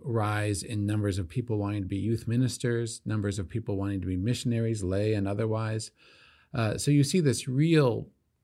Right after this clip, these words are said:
flowering of the Catholic intellectual tradition in the lives of young people. So it's not just relegated to youth rallies.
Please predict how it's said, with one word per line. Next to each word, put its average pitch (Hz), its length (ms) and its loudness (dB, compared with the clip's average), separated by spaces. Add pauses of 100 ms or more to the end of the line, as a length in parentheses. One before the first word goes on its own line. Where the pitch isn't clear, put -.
(160)
flowering 110 1000 0 (100)
of 107 240 -4
the 107 60 -2
Catholic 117 380 -4
intellectual 107 520 -4
tradition 101 500 -6
in 131 180 -2
the 123 100 0
lives 104 420 -2
of 95 100 -4
young 101 280 -2
people. 104 520 -8 (480)
So 123 140 -2
it's 113 160 -4
not 143 460 2
just 113 280 -6
relegated 104 680 -4
to 98 200 -6
youth 117 360 -2
rallies. 101 600 -4